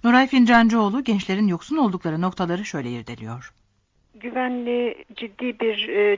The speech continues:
Speaker 2: cinsel sağlık eğitimi bilgisinin olmayışı, e,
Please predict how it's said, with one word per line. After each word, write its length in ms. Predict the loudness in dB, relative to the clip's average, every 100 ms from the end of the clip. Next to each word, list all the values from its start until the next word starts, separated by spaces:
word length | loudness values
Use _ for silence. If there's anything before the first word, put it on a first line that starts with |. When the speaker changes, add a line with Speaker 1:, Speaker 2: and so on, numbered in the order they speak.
| -2
Speaker 2:
cinsel 580 | -10 -8 -2 -2 -2 -6 -12 -10
sağlık 340 | -4 -4 -4 -10 -10
eğitimi 600 | -8 -8 -8 -10 -10 -12 -16 -18
bilgisinin 520 | -16 -16 -18 -10 -4
olmayışı, 680 | 0 0 -2 -6 -8 -10 -12 -16 -20 -12
e, 280 | -8 -8